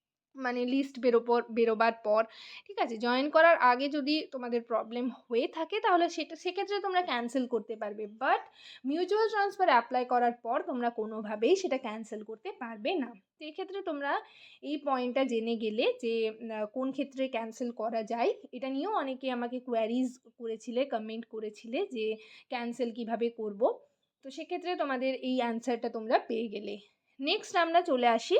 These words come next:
পয়েন্টে যে এই দুটোর ট্রান্সফারের মধ্যে ডিফারেন্স কী। দেখো, দুটো ট্রান্সফারের মধ্যে তোমরা অনেকেই যারা নতুন আছো, এখনো পর্যন্ত জানো না,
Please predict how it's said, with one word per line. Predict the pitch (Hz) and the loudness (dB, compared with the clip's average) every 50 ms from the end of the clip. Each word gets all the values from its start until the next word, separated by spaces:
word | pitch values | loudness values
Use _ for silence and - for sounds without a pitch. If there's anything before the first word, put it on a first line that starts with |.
| - - - _ _ - _ _ - - - - _ _ | 2 0 -8 _ _ -20 _ _ -20 -20 -20 -20 _ _
পয়েন্টে | 262 262 254 254 240 233 208 277 392 466 440 226 247 | -8 -6 -6 -6 -6 -6 -4 -2 -2 -2 -2 -2 -2
যে | 254 302 453 605 - - _ _ _ _ _ | 0 2 2 0 0 -4 _ _ _ _ _
এই | 294 349 403 453 427 | -4 -2 -2 -2 0
দুটোর | 294 285 269 262 - 277 277 302 - - - _ _ | -2 -4 -4 -4 -4 -4 -4 -4 -4 -8 -12 _ _
ট্রান্সফারের | - 269 240 226 233 240 233 _ 339 311 349 370 370 | -10 -8 -6 -6 -6 -8 -6 _ 0 0 2 2 2
মধ্যে | 359 349 330 349 381 | 2 4 6 6 6
ডিফারেন্স | 320 254 233 - - 220 220 220 214 - - | 6 6 2 0 -2 -4 -4 -4 -6 -10 -16
কী। | _ - 214 | _ -18 -8
দেখো, | 208 247 226 - - - 262 370 508 - _ _ _ _ _ _ _ _ _ _ _ _ _ _ _ _ _ _ _ _ | -4 -4 -4 -4 -4 -4 -4 -4 -4 -6 _ _ _ _ _ _ _ _ _ _ _ _ _ _ _ _ _ _ _ _
দুটো | 285 285 269 311 330 392 370 | -12 -8 -6 -4 -4 -4 -2
ট্রান্সফারের | 359 302 262 254 262 254 - 302 294 320 330 330 | 0 0 0 0 -2 -2 0 2 2 2 2 2
মধ্যে | 320 320 302 339 339 | 0 0 0 0 0
তোমরা | 330 302 294 302 247 | 0 0 2 2 2
অনেকেই | 226 240 240 247 254 302 320 330 | 2 2 0 -2 -2 -2 0 2
যারা | 320 302 311 320 | 4 4 4 4
নতুন | 311 277 220 220 214 - 294 311 294 | 2 0 -2 -4 -6 -8 -10 -10 -8
আছো, | 233 196 - - - 349 440 - - - - - - - | -8 -10 -10 -6 -4 -4 -4 -4 -6 -12 -20 -20 -12 -10
এখনো | 220 240 - 285 262 254 | -8 -6 -4 -2 -2 -2
পর্যন্ত | 262 269 262 240 233 269 277 269 302 | -2 -2 -4 -4 -2 -2 -2 0 0
জানো | 302 247 247 214 214 220 220 233 | 2 2 2 2 0 -2 -4 -2
না, | 240 330 440 | 0 0 0